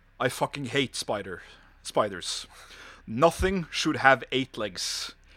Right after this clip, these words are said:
It is wrong and immoral.» <laughs> Det er umoralsk at en ting har åtte bein.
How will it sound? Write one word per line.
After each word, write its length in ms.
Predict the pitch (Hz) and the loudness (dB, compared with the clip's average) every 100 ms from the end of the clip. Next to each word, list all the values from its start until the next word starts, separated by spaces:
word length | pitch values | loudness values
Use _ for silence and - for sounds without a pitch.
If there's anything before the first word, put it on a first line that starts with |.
| - | -12
It 120 | 123 | -4
is 140 | 131 127 | -2 -2
wrong 560 | 113 135 175 226 196 - - - | 2 6 8 6 2 -6 -14 0
and 220 | 127 135 | 0 2
immoral.» 720 | 170 139 139 147 139 120 104 113 - - 196 - - 233 | -2 0 6 6 8 4 0 -6 -8 -6 -6 -6 -6 -6
<laughs> 580 | 220 277 294 - 349 | -2 -2 -2 -2 6
Det 80 | - | 8
er 100 | - - - | 8 6 6
umoralsk 880 | 233 170 143 147 190 202 - - | 6 6 4 10 12 12 6 4
at 240 | - - - | 4 4 4
en 160 | 196 175 | 4 4
ting 200 | 214 170 | -4 2
har 140 | 196 | 2
åtte 200 | - - | 0 -4
bein. 300 | 151 180 - | 2 2 2